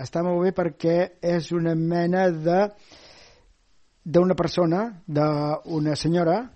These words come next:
entens, que, mm, reuneix a totes les germanes.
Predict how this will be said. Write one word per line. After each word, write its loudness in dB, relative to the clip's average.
entens, -4
que, 2
mm, 0
reuneix 4
a -2
totes 0
les -2
germanes. -10